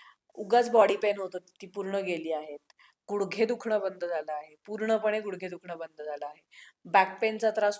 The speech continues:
पूर्णपणे बंद झाला आहे. अ, म्हणजे जे वर्षानुवर्ष चालत आलेल्या गोष्टी होत्या, त्या अचानकपणे शांत झाल्या आहेत.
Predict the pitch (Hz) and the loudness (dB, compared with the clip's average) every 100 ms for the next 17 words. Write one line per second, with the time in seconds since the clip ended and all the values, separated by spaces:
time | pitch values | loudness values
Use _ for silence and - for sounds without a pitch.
0 | - 226 226 220 220 220 202 180 175 165 | -6 -4 -2 -2 -2 -2 -2 -2 -4 -4
1 | 156 151 151 147 - - - - - _ | -4 -6 -8 -18 -20 -16 -14 -14 -18 _
2 | _ - 170 170 170 165 - 170 180 180 | _ -6 -4 -2 -2 -4 -8 -10 -8 -4
3 | 196 196 - 175 220 269 320 - - _ | -4 -4 -8 0 4 4 4 -2 -8 _
4 | - 208 208 240 277 294 285 277 330 285 | 2 4 4 4 2 6 6 6 4 8
5 | 233 240 240 233 233 233 226 - 226 220 | 8 8 6 4 4 2 0 -2 -2 -2
6 | 208 180 208 - - - _ _ - 240 | -2 -4 -4 -10 -20 -20 _ _ 2 6
7 | 214 226 233 254 - 254 254 254 180 170 | 8 8 4 4 0 0 0 -2 -2 -2
8 | 175 151 135 139 _ | -4 -4 -6 -12 _